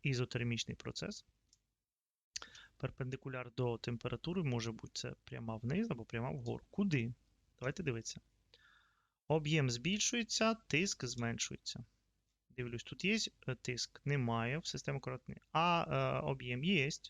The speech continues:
Що у нас робиться з об'ємом? Об'єм збільшується. Так, я маю тепер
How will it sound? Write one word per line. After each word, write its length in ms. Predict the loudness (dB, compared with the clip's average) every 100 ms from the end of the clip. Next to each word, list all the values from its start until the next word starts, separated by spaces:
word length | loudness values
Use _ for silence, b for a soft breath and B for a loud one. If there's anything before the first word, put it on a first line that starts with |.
| _ -20 _ _ _ _ _ _ b b b _ -4
Що 160 | 2
у 20 |
нас 200 | 2 2
робиться 300 | 0 -2 -2
з 80 | 0
об'ємом? 460 | 0 2 4 4 2
Об'єм 540 | -2 -2 0 2 2 0
збільшується. 840 | -2 -4 -4 -8 -10 -10 -6 -6 -8 -14 _ _ _ _ _ _ -16
Так, 240 | -14 -6
я 120 | -2
маю 240 | 0 0 0
тепер 320 | -4 -6